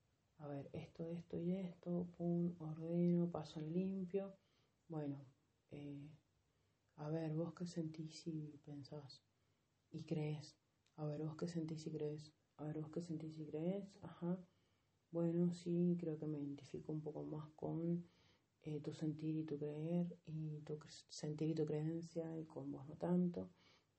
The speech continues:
Eh, perdón, con vos un poco en la creencia, en el sentir no tanto, y con vos un poco más en el sentir y en la creencia no tanto.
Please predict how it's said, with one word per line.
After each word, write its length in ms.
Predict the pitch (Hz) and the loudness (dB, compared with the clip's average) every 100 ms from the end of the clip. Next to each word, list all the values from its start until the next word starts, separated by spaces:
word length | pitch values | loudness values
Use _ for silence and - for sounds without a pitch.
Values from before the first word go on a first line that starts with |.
| - | -6
Eh, 140 | 156 | -4
perdón, 320 | - 156 143 127 | 2 4 6 2
con 180 | 156 156 | 0 4
vos 160 | 180 | 4
un 140 | 185 180 | 4 0
poco 460 | 196 190 208 208 | -2 -2 -4 -2
en 120 | 196 | 2
la 100 | 175 | 4
creencia, 540 | 175 196 220 233 220 208 | 4 2 0 -2 -2 -2
en 80 | 185 | 0
el 80 | |
sentir 260 | 175 175 175 | 0 -2 -2
no 120 | 190 | 0
tanto, 280 | 190 202 208 | 2 2 0
y 40 | |
con 200 | 208 175 | -2 -2
vos 120 | 170 175 | 2 4
un 100 | 180 | 4
poco 200 | 175 175 | 2 -2
más 140 | 170 | 0
en 60 | 170 | 0
el 80 | 170 | 0
sentir 400 | 160 156 160 165 | -2 -6 -4 -2
y 40 | |
en 80 | 165 | -2
la 100 | 131 | -4
creencia 380 | 135 - - - | -6 -8 -10 -12
no 80 | - | -10
tanto. 280 | - - | -12 -14